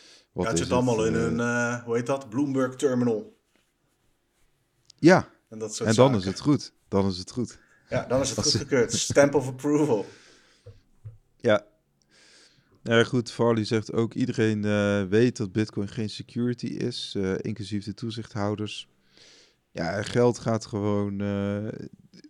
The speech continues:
Speaker 1: naar die, eh, naar die Bitcoin E T F vloeien. Omdat het gewoon makkelijk, eh, is om te kopen. En mensen geloven in Bitcoin, want Bitcoin is een geweldige uitvinding.
Speaker 2: Zou die er baat bij hebben?
Speaker 1: En het is een,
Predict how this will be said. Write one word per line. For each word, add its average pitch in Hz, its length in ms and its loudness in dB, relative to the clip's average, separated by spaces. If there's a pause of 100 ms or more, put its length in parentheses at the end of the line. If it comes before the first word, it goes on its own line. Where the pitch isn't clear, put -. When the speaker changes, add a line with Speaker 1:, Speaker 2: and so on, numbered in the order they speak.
(120)
Speaker 1:
naar 117 320 2
die, 110 300 2 (140)
eh, 101 80 0
naar 107 160 -4
die 101 80 -4
Bitcoin - 360 -6
E 98 40 -4
T 101 300 -2
F - 40 -16
vloeien. 104 400 -2 (640)
Omdat 95 240 -4
het 98 140 -6
gewoon 101 220 0
makkelijk, 104 400 -2
eh, 101 240 0
is - 220 -6
om 90 100 -8
te - 100 -20
kopen. 147 540 2 (460)
En 85 80 -18
mensen 120 300 -6
geloven 123 320 -2
in 107 60 -6
Bitcoin, 113 560 -6 (280)
want 82 160 -10
Bitcoin 110 380 -2
is 92 180 -6
een 87 180 -8
geweldige 92 720 -6
uitvinding. 131 560 -2
Speaker 2:
Zou 131 160 2
die 131 80 -2
er 139 100 4
baat 156 220 6
bij 143 180 8
hebben? 113 360 2 (920)
Speaker 1:
En 117 180 4
het 113 140 -2
is 110 140 -4
een, 104 220 -6